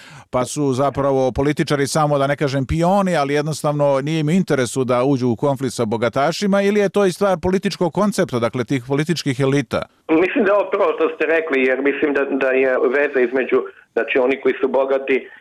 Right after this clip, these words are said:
Speaker 2: i politike veoma snažna i kada, recimo, vi čujete da govore o tim o tome da treba nešto uraditi na nejednakosti, a kada god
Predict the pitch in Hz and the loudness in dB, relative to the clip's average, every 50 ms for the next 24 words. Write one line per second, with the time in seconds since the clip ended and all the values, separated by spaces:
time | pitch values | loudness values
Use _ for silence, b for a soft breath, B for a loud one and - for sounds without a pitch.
0 | B B - - 156 143 143 - - 123 127 147 147 - 143 139 - 135 117 123 | B B -4 -2 0 2 0 0 0 -2 -2 -2 -2 -2 -4 -2 -2 -2 0 2
1 | 120 127 131 131 123 120 117 120 - - - 151 151 156 151 139 120 - 113 120 | 0 2 2 2 0 0 -2 -6 -12 -10 -4 -2 0 0 0 0 -2 0 -2 -2
2 | 117 B B B B B B B _ _ - 127 123 127 120 120 120 120 - - | -2 B B B B B B B _ _ -2 0 2 2 2 2 0 -2 -2 -2
3 | 131 123 127 123 123 - - 113 113 123 123 123 - 135 131 123 120 127 123 - | 0 0 0 0 -2 -2 -4 -2 -2 -2 -2 -2 0 0 2 4 4 2 2 0
4 | - 143 139 131 131 135 127 120 120 117 117 123 123 123 127 123 117 120 117 117 | 0 0 2 2 2 0 -2 -2 -2 -2 0 0 0 2 2 0 2 2 0 0
5 | 117 - - 110 104 - 127 120 120 - - _ _ _ _ _ - 131 123 120 | -2 -4 -6 -6 -4 -2 -2 -2 -2 -4 -12 _ _ _ _ _ -4 -2 0 2
6 | 120 123 110 - - - - - 127 123 117 113 113 - - 123 123 117 117 113 | 2 0 0 -2 -2 -2 0 0 0 0 0 0 -2 -2 -2 -2 0 0 0 0
7 | 120 113 117 - 117 104 117 117 117 117 113 113 107 110 110 110 110 107 104 113 | -2 -2 -2 0 0 2 2 2 2 0 0 0 0 0 0 2 2 0 2 0
8 | 127 135 143 143 - 156 - - - 104 92 - 123 113 117 117 117 117 135 139 | 0 0 -2 0 -2 -2 -2 0 -2 -2 0 0 -2 0 0 -2 0 0 -2 -2